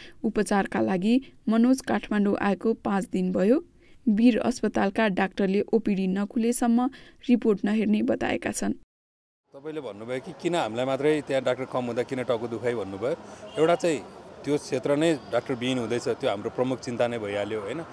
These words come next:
Speaker 2: अर्को चाहिँ सर-, सरकारले जुन मन्त्रीज्यूले भनिरहनु भएको छ नि, "गए जाओस्, खाडी गए जा डाक्टर, म नयाँ ल्याउँछु" भन्नुभएको छ नि, त्यो नयाँ ल्याउनलाई ऐन खै, प्रदेशमा ऐन बनेको छ।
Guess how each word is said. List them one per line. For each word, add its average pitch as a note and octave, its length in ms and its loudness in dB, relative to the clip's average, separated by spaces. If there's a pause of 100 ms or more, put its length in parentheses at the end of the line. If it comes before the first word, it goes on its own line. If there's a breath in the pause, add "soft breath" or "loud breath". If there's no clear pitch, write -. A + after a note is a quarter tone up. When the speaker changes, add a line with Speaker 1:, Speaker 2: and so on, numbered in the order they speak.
(340 loud breath)
Speaker 2:
अर्को D#3 180 0
चाहिँ E3+ 120 2
सर-, D3+ 280 -4
सरकारले D#3+ 380 2
जुन D3+ 280 0
मन्त्रीज्यूले D3 460 0
भनिरहनु B2+ 420 -2
भएको A2+ 160 0
छ F3+ 100 0
नि, E3 80 -4 (420 loud breath)
"गए E3 180 6
जाओस्, D3+ 320 4
खाडी D3+ 300 4
गए D3+ 220 4
जा D3 160 4
डाक्टर, B2+ 360 2
म F#3 160 -4
नयाँ C#3+ 280 2
ल्याउँछु" C#3 300 0
भन्नुभएको A#2 320 -2
छ E3 60 -8
नि, E3 120 -2 (380 loud breath)
त्यो F3+ 120 2
नयाँ F3 220 2
ल्याउनलाई E3 360 2
ऐन E3 240 2
खै, E3 220 0 (500)
प्रदेशमा E3 360 2
ऐन D#3+ 240 2
बनेको E3+ 320 4
छ। F#3+ 60 0